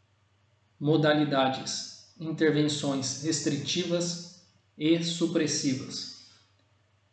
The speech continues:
Servidão administrativa. Conceito:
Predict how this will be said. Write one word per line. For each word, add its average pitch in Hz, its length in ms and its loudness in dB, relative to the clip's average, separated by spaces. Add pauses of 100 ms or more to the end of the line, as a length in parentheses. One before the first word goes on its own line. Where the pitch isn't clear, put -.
(300)
Servidão 151 640 2
administrativa. 151 1200 0 (1400)
Conceito: 156 840 0